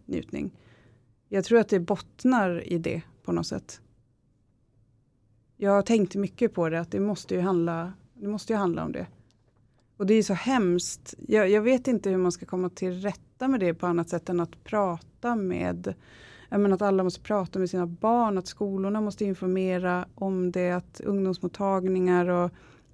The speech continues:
andra organisationer måste informera om att sex ska inte göra ont. Man ska aldrig göra någonting som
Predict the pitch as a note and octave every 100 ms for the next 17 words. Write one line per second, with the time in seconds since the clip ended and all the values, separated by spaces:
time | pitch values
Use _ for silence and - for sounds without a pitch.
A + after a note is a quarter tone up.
0 | - G3 F#3 F#3+ F#3+ F3+ E3+ F3 E3+ F3
1 | F3 E3+ F#3 F3 F3+ F#3 G#3+ A3+ G3+ F3
2 | E3+ E3+ E3+ E3+ - G#3+ - - - F3+
3 | E3+ F#3+ F3 F3 E3+ - A#3 F3+ F#3 F3+
4 | - G#3+ G3 F3 F#3 F3+ F3 F3+ G#3+ F3
5 | E3 - E3+ E3+ E3+ E3 E3+